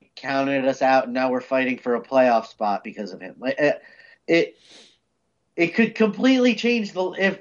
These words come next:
if there is a way that the Eagles could keep both of them, it could change the landscape of football forever.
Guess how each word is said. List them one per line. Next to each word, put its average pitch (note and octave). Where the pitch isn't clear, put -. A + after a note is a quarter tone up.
if G3
there B3
is B3+
a A3
way F#3
that F3
the D#3
Eagles F3
could E3+
keep F3+
both D#3
of F3+
them, F#3
it F3+
could F#3+
change F3+
the D3+
landscape D3
of B2+
football C3
forever. A#2